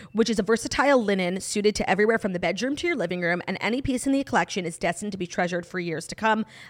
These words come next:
That one is in stock and ready to ship. Your dream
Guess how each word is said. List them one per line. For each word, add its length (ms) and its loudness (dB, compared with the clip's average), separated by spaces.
That 220 4
one 180 4
is 120 -2
in 120 0
stock 260 2
and 120 -6
ready 180 0
to 60 -6
ship. 380 2
Your 120 -2
dream 400 -2